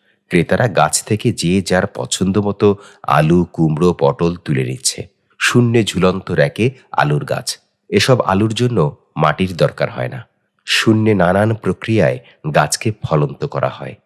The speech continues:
গাছের নিচে চমৎকার আলু থোকা থোকা ফলে আছে। বাসবনলিনী কিছু আলু নিলেন, বেগুন, পটল, ফুলকপিও নিলেন। আজকাল সব ঋতুতেই সব রকম সবজি হয়, কোনো বাধা নেই। বাজারের ফটকেই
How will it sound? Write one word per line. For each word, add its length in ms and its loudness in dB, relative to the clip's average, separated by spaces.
গাছের 380 0
নিচে 240 -2
চমৎকার 640 -2
আলু 400 0
থোকা 320 0
থোকা 400 -4
ফলে 320 -2
আছে। 300 -12
বাসবনলিনী 840 2
কিছু 260 -2
আলু 300 0
নিলেন, 240 -8
বেগুন, 560 2
পটল, 440 2
ফুলকপিও 580 -2
নিলেন। 400 -8
আজকাল 340 -2
সব 320 0
ঋতুতেই 560 -2
সব 280 2
রকম 280 -2
সবজি 360 -6
হয়, 220 -12
কোনো 260 4
বাধা 300 -4
নেই। 240 -10
বাজারের 440 2
ফটকেই 640 -4